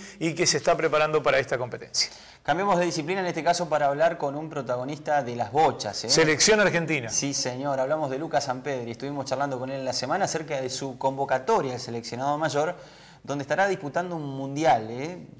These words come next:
Speaker 1: ¿En China?
Speaker 2: Sí, señor, en China. Hablamos con Lucas sobre esta experiencia.
Speaker 1: Que fue subcampeón del mundo, eh, en el mundial del
Speaker 2: En
Speaker 1: año
Speaker 2: el
Speaker 1: pasado.
Speaker 2: mundial pasado, ¿eh? Una selección muy dura, tuvo que pasar, justamente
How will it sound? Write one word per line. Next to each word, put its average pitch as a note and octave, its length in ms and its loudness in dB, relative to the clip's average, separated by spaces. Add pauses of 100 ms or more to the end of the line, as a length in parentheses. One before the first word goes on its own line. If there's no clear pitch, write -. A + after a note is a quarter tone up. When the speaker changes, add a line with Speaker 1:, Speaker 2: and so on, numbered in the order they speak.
(200)
Speaker 1:
¿En C#3 140 -4
China? D3 360 2
Speaker 2:
Sí, - 260 -4
señor, C#3 420 -2
en A#2+ 100 -6
China. A#2+ 260 -6
Hablamos E3 260 0
con D3+ 120 -4
Lucas F3 440 2
sobre C#3+ 260 -2
esta D3 140 -2
experiencia. F3+ 440 -2
Speaker 1:
Que D#3 60 -2
fue A3 320 6
subcampeón G#3 720 4
del F#3 180 6
mundo, A#3 560 6
eh, D3+ 460 2
en D3+ 80 -4
el D3 160 -2
mundial D3+ 320 2
del E3+ 80 6
Speaker 2:
En D#3+ 60 6
Speaker 1:
año E3+ 80 4
Speaker 2:
el D3+ 40 4
Speaker 1:
pasado. D#3+ 160 6
Speaker 2:
mundial G3 160 2
pasado, C3+ 460 2
¿eh? D#3 100 -2
Una C3+ 560 -2
selección C3 680 -4
muy C#3 200 -4
dura, G3+ 440 6
tuvo D3 320 -4
que C3 120 -6
pasar, C3 360 2
justamente C#3 540 -6